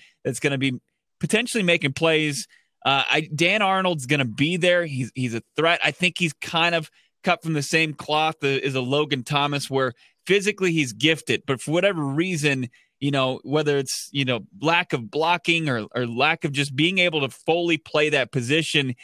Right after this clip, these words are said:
he's not going to emerge as truly, like, a tight end that opposing defenses have to truly game plan for.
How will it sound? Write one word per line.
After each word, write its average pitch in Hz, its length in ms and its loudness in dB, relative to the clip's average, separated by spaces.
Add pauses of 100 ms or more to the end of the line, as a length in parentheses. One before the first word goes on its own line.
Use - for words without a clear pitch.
(180)
he's 160 160 0
not 175 180 2
going 160 240 -2
to 151 80 -2
emerge 139 380 -2
as 123 180 -6 (320)
truly, 196 460 2
like, 139 260 0
a 139 80 0
tight 165 360 2
end 147 200 2
that 139 140 2 (480)
opposing 170 640 0 (100)
defenses 147 640 0
have 139 300 -2
to 135 100 -6
truly 151 420 -2
game 127 340 0
plan 110 260 -4
for. 107 320 -10